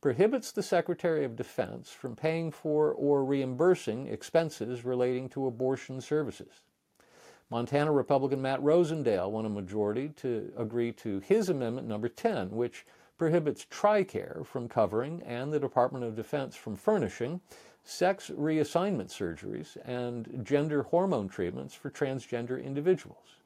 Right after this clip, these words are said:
South Carolina Republican Ralph Norman won a majority to agree to his amendment, which prohibits provision of gender transition procedures, including surgery or medication,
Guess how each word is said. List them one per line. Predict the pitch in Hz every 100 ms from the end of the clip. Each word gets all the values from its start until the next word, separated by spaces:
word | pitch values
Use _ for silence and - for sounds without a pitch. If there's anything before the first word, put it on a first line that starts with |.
| _ _ _ _ _ - - -
South | 139 131
Carolina | 135 123 131 143 156
Republican | 143 - 135 135 127
Ralph | 127 135 120
Norman | 131 147 170 131 82 -
won | 120 117
a | 117
majority | 107 95 107 107 131 135
to | 107
agree | 98 113 101
to |
his | 101 165
amendment, | 156 123 113 120 120
which | 117 - - - _
prohibits | 147 135 208 226 -
provision | - - 127 156 180 180 170
of | 131 117
gender | 95 139 156 156
transition | 143 151 147 123 135 - 131
procedures, | - 123 190 135 101 110
including | 113 147 131 127
surgery | - 165 170 170 156 147
or | 131 156 180
medication, | 160 151 - 92 95 - 135